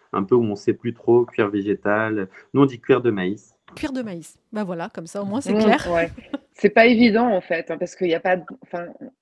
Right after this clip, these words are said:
Speaker 3: il y a pas de nom. Les, les, c'est le cu-, enfin, dans la, dans, dans l'inconscient, on va dire, général,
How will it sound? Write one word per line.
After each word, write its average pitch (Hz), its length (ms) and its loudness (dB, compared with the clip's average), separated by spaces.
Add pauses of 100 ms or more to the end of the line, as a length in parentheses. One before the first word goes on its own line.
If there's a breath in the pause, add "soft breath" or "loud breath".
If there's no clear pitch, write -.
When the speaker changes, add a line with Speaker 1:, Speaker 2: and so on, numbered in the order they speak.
(100)
Speaker 3:
il 180 100 -6
y - 20 0
a - 40 -2
pas 185 160 4
de 180 80 0
nom. 233 160 0
Les, 175 220 0
les, 156 680 -6
c'est - 180 -14
le 175 140 -2
cu-, - 300 -12
enfin, 147 160 -4 (340)
dans 160 140 0
la, 156 100 -2
dans, 147 380 -4
dans 143 180 -2
l'inconscient, 175 800 -4
on 151 640 -2
va 156 160 0
dire, 156 300 -4
général, 160 600 -6